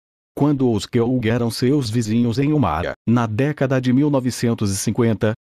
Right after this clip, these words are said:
Warren perguntou a Don como ele faria para pagar a faculdade dos filhos, sugerido que investisse dez mil dólares na sua sociedade.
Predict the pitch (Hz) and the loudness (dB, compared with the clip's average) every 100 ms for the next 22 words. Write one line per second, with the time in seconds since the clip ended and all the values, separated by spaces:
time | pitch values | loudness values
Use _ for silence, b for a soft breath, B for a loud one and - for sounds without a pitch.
0 | - 110 120 117 131 120 160 127 156 147 | -4 -2 0 0 -2 0 -2 0 -2 0
1 | 117 113 113 123 98 - 170 160 120 127 | 0 0 0 0 -2 -2 0 2 4 2
2 | - 117 95 120 123 117 123 117 131 101 | 2 0 2 2 2 0 0 0 -2 0
3 | 92 107 123 104 139 110 92 95 98 98 | 0 0 -2 -2 0 2 0 0 -2 -4
4 | - 113 117 - - - - 131 110 95 | -6 -2 -2 -4 -10 -16 -4 -2 0 2
5 | 104 117 117 127 131 139 131 - 113 113 | 0 0 -2 0 0 0 -2 -2 0 0
6 | - 95 107 120 101 101 117 110 107 110 | -2 -2 0 0 0 0 2 0 2 0
7 | 107 107 113 156 170 - 117 120 92 90 | 0 -2 -2 -2 -4 -4 -2 -2 0 -2
8 | 71 64 | -4 -8